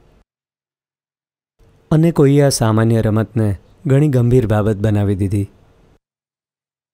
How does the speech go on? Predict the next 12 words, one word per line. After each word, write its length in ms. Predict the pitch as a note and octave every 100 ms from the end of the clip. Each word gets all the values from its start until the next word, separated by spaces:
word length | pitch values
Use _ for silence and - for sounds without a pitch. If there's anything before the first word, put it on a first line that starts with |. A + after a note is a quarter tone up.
| _ _ _ _ _ _ _ _ - - _
તો 80 | C#3
મોટાભાગના 680 | A2+ A2+ D3 D3 D3 C#3+ D#3
શાલિગ્રામ 580 | C#3 C#3 C3 B2+ C3 B2+ C3
જે 160 | A#2 B2+
તમે 220 | B2 A#2
જુઓ 300 | G#2+ G#2+ G#2+
છો, 200 | G2+ G#2 F#2+ A2 _ _
તેમાં 240 | - C#3 D3
કોઈ 160 | D#3+
ખાસ 320 | D3 D3 C3+ A#2+
ગુણ 260 | A2 A2+
નથી. 400 | G#2 G2+ - F#2+